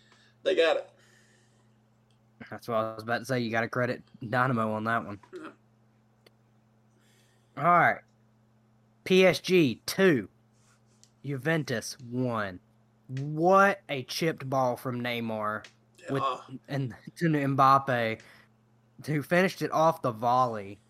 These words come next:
Speaker 2: Man, it was great. That happened in the fifth minute as
Speaker 1: Yeah.
Speaker 2: well.
Speaker 1: No, that was a, that was just a beautiful play.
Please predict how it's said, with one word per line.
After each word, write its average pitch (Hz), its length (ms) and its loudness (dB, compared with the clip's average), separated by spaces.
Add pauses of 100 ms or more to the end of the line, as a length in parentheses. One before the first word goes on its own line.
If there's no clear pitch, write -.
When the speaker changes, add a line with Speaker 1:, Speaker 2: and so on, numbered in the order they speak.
(220)
Speaker 2:
Man, 135 240 -6
it 160 140 0
was 127 200 -4
great. 120 600 -6
That 131 180 0
happened 131 240 0
in 123 80 -2
the 113 100 -4 (120)
fifth 135 260 -2
minute 110 360 -6 (100)
as 110 160 -8
Speaker 1:
Yeah. 113 60 -8
Speaker 2:
well. 98 280 -6 (260)
Speaker 1:
No, 156 80 -12 (160)
that 156 100 0
was 151 160 -6
a, 127 60 -12 (140)
that 151 140 2
was 143 120 -4
just - 160 -12
a - 60 -20
beautiful 127 360 -6
play. 123 320 -4